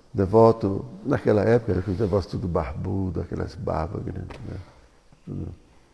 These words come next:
E não raspavam a cabeça, e Prabhupada falava assim, e todo com carinho, Prabhupada queria que eles raspassem a cabeça,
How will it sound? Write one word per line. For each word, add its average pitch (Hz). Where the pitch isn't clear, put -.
E -
não 101
raspavam 95
a 95
cabeça, 98
e -
Prabhupada 104
falava 95
assim, 101
e 98
todo 214
com 175
carinho, 120
Prabhupada 104
queria 123
que 117
eles 87
raspassem -
a -
cabeça, 113